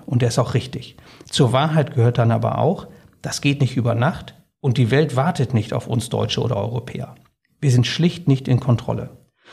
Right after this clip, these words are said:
Und große Mengen zusätzlichen L N Gs gibt es vermutlich nicht vor zwanzig siebenundzwanzig, ohne, und das gehört auch noch dazu,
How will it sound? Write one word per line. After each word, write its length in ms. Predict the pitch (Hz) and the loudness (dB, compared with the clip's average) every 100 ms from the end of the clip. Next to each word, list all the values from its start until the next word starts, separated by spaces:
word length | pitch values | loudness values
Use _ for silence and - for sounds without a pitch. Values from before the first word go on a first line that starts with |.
| - | -6
Und 180 | - 127 | 0 2
große 380 | 135 220 - 156 | 4 2 4 4
Mengen 280 | 131 123 | 4 2
zusätzlichen 600 | 131 139 120 120 127 113 | 0 -2 0 -2 0 0
L 160 | 135 120 | 2 4
N 100 | 120 | 4
Gs 260 | 120 165 - | 4 2 0
gibt 200 | 143 143 | -2 -2
es 80 | |
vermutlich 500 | - 131 131 156 139 | 2 4 4 4 2
nicht 180 | 143 131 | 2 2
vor 140 | - 127 | -4 -2
zwanzig 420 | - 123 143 110 | 0 0 0 -2
siebenundzwanzig, 800 | 156 135 - 180 170 175 139 - - _ _ | 0 0 0 2 4 2 -4 -12 -20 _ _
ohne, 360 | 170 180 123 165 | 4 6 6 4
und 120 | 240 | 2
das 160 | 123 - | 0 0
gehört 160 | 143 | 0
auch 100 | 160 | 4
noch 140 | 202 - | 4 2
dazu, 440 | - - 123 160 | -4 -2 -2 -2